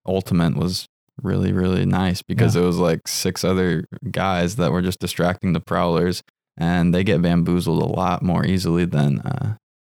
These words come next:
Speaker 1: the random people on Kings Canyon.
Speaker 2: Yeah, it's pretty funny.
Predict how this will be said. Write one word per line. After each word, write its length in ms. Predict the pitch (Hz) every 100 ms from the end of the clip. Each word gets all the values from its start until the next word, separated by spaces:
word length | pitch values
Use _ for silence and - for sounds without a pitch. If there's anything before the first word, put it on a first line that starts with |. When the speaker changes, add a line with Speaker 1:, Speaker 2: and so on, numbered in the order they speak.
| _ _
Speaker 1:
the 120 | 92
random 360 | 92 92 92 95
people 280 | 98 104 104
on 360 | 104 101 104 110 _ _ -
Kings 220 | 104 95
Canyon. 400 | 110 113 107 107 _ -
Speaker 2:
Yeah, 140 | 107
it's 80 | 107
pretty 160 | - 120
funny. 260 | 113 104